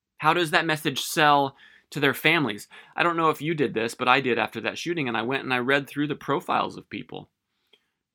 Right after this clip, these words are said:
Twenty-one-year-old kid showed promise in this area. Twenty-eight-year-old P R executive, brilliant, tons of friends, promising. Uh, forty-five-year-old people, mothers, fathers,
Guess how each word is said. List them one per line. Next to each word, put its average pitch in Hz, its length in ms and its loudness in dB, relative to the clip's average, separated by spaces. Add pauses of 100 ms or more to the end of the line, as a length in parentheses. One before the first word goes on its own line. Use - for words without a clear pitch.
(640)
Twenty-one-year-old 143 880 0 (440)
kid 117 380 0 (460)
showed 123 280 -2
promise 135 460 0
in 131 100 -6
this 135 180 -4
area. 95 480 -6 (540)
Twenty-eight-year-old 135 800 0
P 135 200 -4
R 127 200 2
executive, 98 760 -8 (280)
brilliant, 123 540 0
tons 127 260 -4
of 117 60 -12
friends, 113 600 -4
promising. 110 640 -2 (760)
Uh, 110 380 0 (240)
forty-five-year-old 127 840 2
people, 107 340 -8
mothers, 127 500 2
fathers, 123 720 2